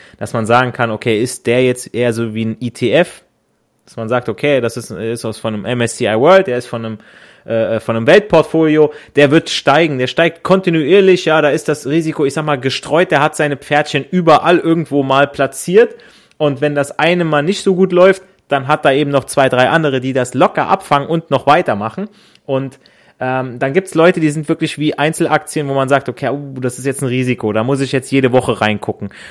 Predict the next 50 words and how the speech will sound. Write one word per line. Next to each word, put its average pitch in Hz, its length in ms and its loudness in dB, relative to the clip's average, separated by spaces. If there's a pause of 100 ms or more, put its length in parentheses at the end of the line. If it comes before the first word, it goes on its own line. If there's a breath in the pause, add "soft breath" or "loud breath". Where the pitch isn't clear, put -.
(120 loud breath)
Und 117 320 -6
wie 117 220 -4
du 135 60 -2
schon 135 140 -4
richtig 143 260 -4
gesagt 156 320 2
hast, 120 160 0
so, 113 140 0
du, 113 260 -4
du 120 180 -10
kannst - 400 -4
auch 151 100 0
nicht 190 160 -2
jede 147 220 2
Woche 147 220 2
bei 135 180 2
dir 143 180 2
jedes 143 300 -2
Mal 139 160 -2
ins 123 100 -8
Aktienportfolio 135 800 2
reingucken, 131 440 -2 (200 loud breath)
oh, 123 140 0
ist - 100 -6
heute 135 220 2
was 135 160 2
passiert, 135 280 -2
ist 131 120 -4
morgen 139 260 0
was 135 160 -4
passiert, 135 380 -2 (220 loud breath)
muss 151 260 2
ich 175 120 0
jetzt 160 180 -2
verkaufen, 147 500 0
mach 139 200 -2
ich, 156 200 -4 (120)
gebe 160 200 2
ich 156 100 0
jetzt 143 180 -4
auf, 147 280 2 (400 loud breath)
sondern 147 320 0
dass 147 160 0
du 175 80 0
kontinuierlich 165 640 2
dran 240 260 0
bleibst, 98 380 -4
ja, 123 160 2
und 123 240 -6
das - 280 -16